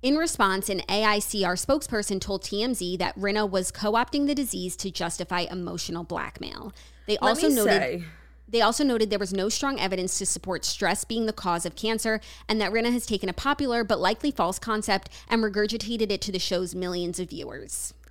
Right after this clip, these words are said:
Speaker 2: Let me say how, like, Lisa Rinna is the worst person in the world. Um, and what she said was incredibly stupid. Um, but I would like to think that the A I C R has more important things to do than talk to T M Z about a real,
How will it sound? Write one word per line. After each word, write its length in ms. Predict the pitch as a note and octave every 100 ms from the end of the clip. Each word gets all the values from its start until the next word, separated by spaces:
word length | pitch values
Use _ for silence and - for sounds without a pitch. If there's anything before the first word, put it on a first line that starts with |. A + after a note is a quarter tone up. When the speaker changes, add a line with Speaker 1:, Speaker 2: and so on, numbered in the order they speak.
| - - - -
Speaker 2:
Let 120 | B3+
me 140 | D#4 A4
say 360 | - F3+ F3+
how, 440 | F#3+ F#3+ E3+ F3 -
like, 180 | F3 E3+
Lisa 300 | F3 D#3+ F3
Rinna 280 | D#3+ D#3 D#3
is 160 | D#3
the 80 | E3
worst 220 | D3+ D3+
person 300 | - D#3 D#3
in 80 | D3
the 80 | D3
world. 500 | B2+ A2+ D#3 G#3 A3 - - - - -
Um, 120 | G3+
and 60 | F#3+
what 140 | F#3
she 80 | F#3+
said 180 | - F3
was 120 | F3
incredibly 400 | E3 E3 D#3+ E3
stupid. 560 | - D#3 F3+ F#3+ B3+ - - - - -
Um, 460 | G3+ F3 E3+ E3+ - -
but 80 | G#3+
I 140 | G3+
would 160 | G#3 G3+
like 180 | G3+
to 80 | B3
think 360 | A3+ F3 F3 -
that 220 | E3+ -
the 240 | F3+ E3 -
A 140 | E3+
I 100 | E3
C 260 | F3 - E3+
R 320 | B2+ B2+ D3
has 300 | F3 E3 E3
more 540 | E3+ E3 E3+ D#3+ E3+ E3+
important 340 | E3 B2+ E3+
things 220 | E3+ F3
to 80 | F#3+
do 100 | F#3+
than 100 | F3
talk 200 | F3 D#3
to 80 | D#3+
T 120 | E3
M 120 | D3+
Z 100 | D#3
about 240 | C#3 D#3 C3+
a 60 |
real, 260 | C3+ A#2